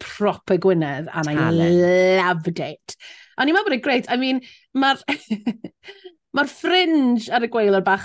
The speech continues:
Speaker 1: yn, like, Nana is going to the bingo. <laughs> Fel, coese, coese hir. A wedyn i, mae'n really, ma-, just proportions y thing bach yn weird i fi. Ond,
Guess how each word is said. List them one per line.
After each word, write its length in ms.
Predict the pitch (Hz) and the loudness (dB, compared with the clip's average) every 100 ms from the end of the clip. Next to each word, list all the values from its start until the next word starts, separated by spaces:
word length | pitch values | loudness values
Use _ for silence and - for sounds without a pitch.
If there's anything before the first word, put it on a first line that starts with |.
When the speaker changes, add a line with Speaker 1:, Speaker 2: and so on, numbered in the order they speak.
| 196 | 2
Speaker 1:
yn, 140 | 190 180 175 _ - | 4 4 0 _ -4
like, 320 | 185 175 - - _ _ _ _ _ _ _ _ _ _ - | 0 0 -4 -20 _ _ _ _ _ _ _ _ _ _ -2
Nana 720 | 202 180 165 165 165 165 185 - | 2 2 2 2 0 -2 -4 -6
is 180 | 170 160 | -6 -2
going 300 | 180 165 160 | -2 0 0
to 80 | 175 | 0
the 80 | |
bingo. 440 | 170 160 156 139 170 - _ _ _ | 0 0 -2 -4 -6 -8 _ _ _
<laughs> 320 | _ _ _ | _ _ _
Fel, 520 | 220 208 202 196 202 - - _ _ _ | -4 0 2 2 0 -8 -20 _ _ _
coese, 580 | 247 208 208 220 202 196 | 0 0 0 2 2 0
coese 420 | - 202 196 208 202 | 2 2 2 -2 0
hir. 300 | 190 185 180 | 4 4 4
A 40 | 202 | 2
wedyn 200 | 214 262 | 0 -2
i, 40 | |
mae'n 140 | 254 277 | -2 0
really, 240 | 285 262 185 156 214 | 0 -2 -6 -10 -4
ma-, 120 | 262 | -4
just 240 | 311 302 | -4 -8
proportions 600 | 247 - 254 247 - 233 | -8 -2 0 0 -2 -2
y 80 | 180 | -2
thing 240 | 175 175 | -2 -2
bach 200 | 170 180 175 | -4 -4 -2
yn 80 | 160 | 0
weird 320 | 165 160 165 | 0 -2 -8
i 60 | 165 | -10
fi. 120 | - 156 | -10 -8
Ond, 500 | 233 254 180 180 175 | -2 0 2 2 0